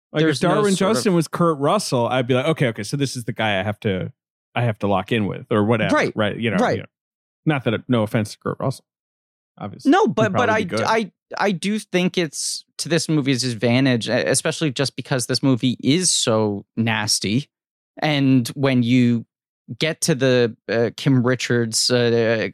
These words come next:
Speaker 2: uh, currently a housewife, a Real Housewife, I believe. Do you know this, David? The girl who gets shot is on one of the Real Housewives shows.
Speaker 1: The, the little girl?
Speaker 2: Yes.
Speaker 1: That's crazy. Beverly Hills.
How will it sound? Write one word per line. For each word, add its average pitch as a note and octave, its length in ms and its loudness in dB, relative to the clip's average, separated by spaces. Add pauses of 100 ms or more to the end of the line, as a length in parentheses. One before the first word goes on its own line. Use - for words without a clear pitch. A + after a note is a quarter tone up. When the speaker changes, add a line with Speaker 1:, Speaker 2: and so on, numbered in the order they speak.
Speaker 2:
uh, A#2+ 220 -4
currently A3 480 2
a A3 100 2
housewife, A3 600 0
a G#3 40 -2
Real G#3+ 220 2
Housewife, A3 540 0
I G#3+ 100 2
believe. A3 500 -4 (600)
Do - 80 0
you A#3 80 6
know C4 100 6
this, C#4+ 160 -4
David? A#3 300 0
The B3 60 2
girl C4+ 220 2
who D4+ 80 2
gets C4 200 0
shot F#3+ 360 2
is D#3+ 160 -2 (120)
on E3 320 2
one D#3 160 2
of C#3+ 100 0
the C#3 100 0
Real C3 180 0
Housewives G#2+ 520 -4
shows. - 380 -14 (680)
Speaker 1:
The, G3+ 140 4
the F3+ 160 2
little F#3+ 400 4
girl? F#3+ 640 2 (180)
Speaker 2:
Yes. D#3+ 340 -2
Speaker 1:
That's - 240 0
crazy. A#3+ 380 0
Beverly E3+ 680 0
Hills. F#3 580 0